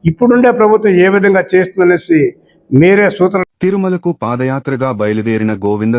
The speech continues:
Speaker 2: స్వాములు పుంగనూరు స్థానిక కోనేటి వద్ద వెలిసి ఉండు శ్రీ కళ్యాణ వెంకటేశ్వర స్వామి ఆలయం నుంచి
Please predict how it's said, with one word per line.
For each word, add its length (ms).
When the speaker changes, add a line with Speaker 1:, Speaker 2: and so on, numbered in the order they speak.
Speaker 2:
స్వాములు 460
పుంగనూరు 540
స్థానిక 520
కోనేటి 500
వద్ద 220
వెలిసి 380
ఉండు 320
శ్రీ 280
కళ్యాణ 460
వెంకటేశ్వర 760
స్వామి 440
ఆలయం 340
నుంచి 280